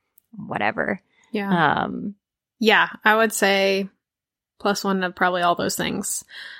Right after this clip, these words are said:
Speaker 2: I
Speaker 1: Yeah.
Speaker 2: think for me, it's less,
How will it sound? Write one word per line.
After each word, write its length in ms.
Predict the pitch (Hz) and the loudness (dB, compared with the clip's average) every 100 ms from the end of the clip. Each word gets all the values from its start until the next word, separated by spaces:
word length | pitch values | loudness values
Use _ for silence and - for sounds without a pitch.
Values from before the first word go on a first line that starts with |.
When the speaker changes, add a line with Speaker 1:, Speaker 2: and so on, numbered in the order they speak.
| - | 0
Speaker 2:
I 80 | 220 | 2
Speaker 1:
Yeah. 60 | |
Speaker 2:
think 160 | 233 233 | 2 2
for 160 | 226 | 2
me, 720 | 196 202 190 185 180 190 - _ _ _ _ _ _ _ _ - | 2 2 2 2 0 -2 -6 _ _ _ _ _ _ _ _ -2
it's 300 | 214 214 - | 0 0 0
less, 840 | 208 208 214 262 - - - - | 2 6 6 4 0 -4 -4 -8